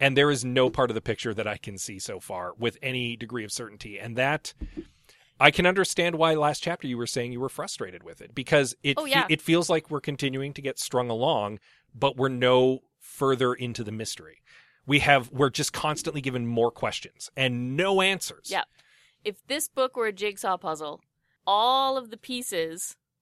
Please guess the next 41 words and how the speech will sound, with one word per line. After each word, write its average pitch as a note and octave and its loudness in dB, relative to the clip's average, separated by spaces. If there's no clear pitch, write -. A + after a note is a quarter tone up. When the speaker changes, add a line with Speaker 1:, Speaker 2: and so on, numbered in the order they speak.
Speaker 2:
would F3+ -14
be G3+ -4
the E3 -8
frame G#3 -6
around F#3+ -2
the G3 -2
outside F#3+ 0
that D#3+ -12
doesn't F#3+ -6
actually G3 -6
show A3+ -4
anything, D#3+ -8
and E3+ -8
one A#3+ 4
big A3+ 4
piece F#3+ -6
<laughs> - -18
is A#3+ -4
the G3+ -2
picture - 4
that - -6
goes G#3 -2
in G3 -6
the A#3+ -4
middle. E3 -4
That's F#3+ 0
what C#4+ 0
it D4+ -2
feels - 4
<laughs> - -
like. - -2
Speaker 1:
And A#2+ -6
we B2+ 0
haven't A#2 0
been A2+ -4
given A2 -4
that G2 -8
big G2+ -14
piece A2 -12
yet. A3+ 0
Speaker 2:
Nope. - 2